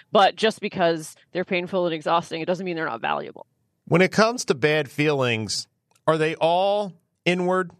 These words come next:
Speaker 2: or are they, are there feelings that maybe aren't necessarily bad for me, but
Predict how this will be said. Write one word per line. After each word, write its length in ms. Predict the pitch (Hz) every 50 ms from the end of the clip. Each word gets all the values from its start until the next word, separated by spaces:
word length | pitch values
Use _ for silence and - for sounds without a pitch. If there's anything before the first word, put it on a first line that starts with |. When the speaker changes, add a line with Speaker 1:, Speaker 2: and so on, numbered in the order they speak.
| _ _ -
Speaker 2:
or 280 | - 131 147 143 143
are 180 | - 131 135 135
they, 560 | 127 131 135 135 131 127 127 123 127 123 117 _ _ _ _ _
are 140 | - 147 151
there 180 | 143 147 143 131
feelings 460 | - - 185 202 208 202 202 196 160
that 120 | 165 -
maybe 360 | 160 170 170 165 160 131 - -
aren't 300 | - 151 165 170 165 147
necessarily 640 | 160 160 156 - 135 - - 160 156 151 151 143
bad 500 | 123 101 139 143 143 139 139 135 131 117 - _ _ _ _ _ _ _ _ _ _ _ -
for 100 | - 120
me, 480 | 120 135 151 151 120 98 87 92 - - _ _ _ _ _ -
but 300 | - 127 117 110 107 -